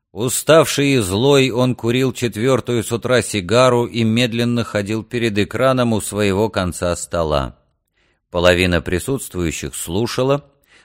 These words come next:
другая половина, разобрав кипу документов в центре стола, читала о вскрытиях, лабораторных исследованиях нейлонового шнура,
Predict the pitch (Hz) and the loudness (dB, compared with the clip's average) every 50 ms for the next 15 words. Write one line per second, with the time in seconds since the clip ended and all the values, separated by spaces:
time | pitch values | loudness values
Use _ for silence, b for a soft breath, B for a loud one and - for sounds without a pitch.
0 | b - 90 95 107 117 104 120 131 139 143 139 - 139 147 147 147 143 139 147 | b -6 -2 0 0 2 4 6 6 6 6 4 2 0 2 2 4 4 2 2
1 | 147 143 135 117 104 87 95 95 90 98 101 95 90 - - - 98 - - 85 | 2 4 4 4 4 4 4 2 2 4 2 2 2 0 -6 -10 -8 -8 -6 -6
2 | 87 82 - 95 92 98 98 92 85 - 85 - - - - 104 98 90 82 104 | -6 -4 -4 -2 0 0 0 0 -2 -4 -6 -8 -10 -8 -6 -4 -4 -4 -4 -4
3 | 90 85 - - 87 90 95 113 120 113 - - 110 90 - 113 113 110 104 98 | -6 -6 -4 -2 0 2 4 4 2 2 0 -4 -6 -2 0 2 2 4 4 4
4 | 95 90 - - - - 110 113 127 120 - - 120 117 110 - - 107 101 95 | 4 2 2 -4 -6 -6 -4 -4 -4 -4 -4 -4 -4 -4 -4 -2 -4 -2 0 2
5 | 98 98 98 - 110 107 101 98 98 90 - - 92 - - - 90 95 104 110 | 2 2 2 0 -2 -2 -2 -2 -2 -4 -4 -6 -8 -8 -8 -6 -4 -2 -2 0
6 | 107 107 107 107 107 104 95 - - 98 95 92 92 98 95 92 92 90 87 85 | 0 0 0 0 0 -2 -4 -4 -6 -4 -4 -2 0 0 0 0 0 -2 -2 -2
7 | 85 87 85 - - 85 82 78 78 92 107 117 113 B | -4 -4 -6 -6 -8 -6 -4 0 2 2 4 2 2 B